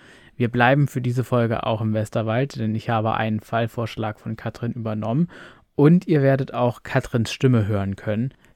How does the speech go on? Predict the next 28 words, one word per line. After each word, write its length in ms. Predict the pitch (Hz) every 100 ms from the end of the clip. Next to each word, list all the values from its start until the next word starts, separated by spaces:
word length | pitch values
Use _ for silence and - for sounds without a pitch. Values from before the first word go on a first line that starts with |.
| -
denn 80 | 127
ich 120 | 120
konnte 260 | 139 127 120
sie 160 | 131
und 120 | 143
ihre 220 | 131 117 117
Freundin 400 | - 117 110 107
Sandra 440 | 120 135 - 117
als 280 | 107 - -
Zeitzeuginnen 800 | 131 151 - 120 110 104 104 98
befragen 720 | 107 - - 110 107 117 139 - - -
und 180 | _ 113
ein 160 | 107 107
paar 320 | - 123 113
Ausschnitte 560 | 123 127 - 135 120 117
aus 160 | 110
diesem 380 | - 120 117 117
Interview 600 | 117 113 107 113 113 117 -
hört 220 | - 107 -
ihr 160 | 101
heute. 400 | 101 98 - 113 - _ _ _
Bevor 320 | 139 - 151
ich 140 | 165 -
jetzt 200 | 135 -
mit 140 | -
dem 100 | 123
Fall 220 | - 123
loslege, 720 | 123 147 - 143 135 135 135